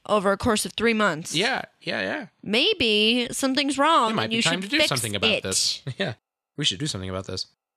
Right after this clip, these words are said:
Speaker 2: And further to that, they're saying, you know, if it's occurring at other airlines, that it should also be fixed there, because obviously if it's happening at one, then it could be happening at another.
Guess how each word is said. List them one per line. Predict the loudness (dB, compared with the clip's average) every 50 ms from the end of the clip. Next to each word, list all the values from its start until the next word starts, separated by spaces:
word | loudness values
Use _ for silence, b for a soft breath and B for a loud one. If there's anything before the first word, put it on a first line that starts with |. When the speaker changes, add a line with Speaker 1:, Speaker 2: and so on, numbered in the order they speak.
| _ _ _ _ _ _ _ _ _ _ -6
Speaker 2:
And | -6 -6 -4
further | 0 0 0 0 0
to | -2 -4 -4 -2
that, | 0 0 0 0 -2 -4 _ _ _ _ _
they're | -4 -2 0
saying, | 0 2 2 2 2 0 -2 -2
you |
know, | -2 -2 -2
if | -2 -4 -6
it's | -8 -8
occurring | -4 -2 0 2 2 2 0 0
at |
other | -2 -2 -2 -2 -2
airlines, | 0 0 -2 -2 -2 -2 -4 -4 -6
that | -6 -6
it | -6 -6
should | -6 -4 -4
also | -4 -4 -4 -6
be | -8 -10
fixed | -8 -8 -6 -6 -6 -8 -6 -4
there, | -4 -2 -2 -2 -4
because | -6 -8 -10 -8 -6
obviously | -6 -6 -4 -4 -6 -6 -8
if | -10 -10
it's | -8 -4
happening | -2 -2 -2 -4 -6 -8 -8 -10
at | -12 -12
one, | -10 -6 -6 -4 -4 -4 -4 -6
then | -6 -8
it | -8 -12
could | -14 -8 -4 -4 -4 -4 -4
be | -6 -6 -4
happening | -4 -6 -6 -6 -8 -8 -8
at | -8
another. | -6 -6 -6 -6 -8 -8 -10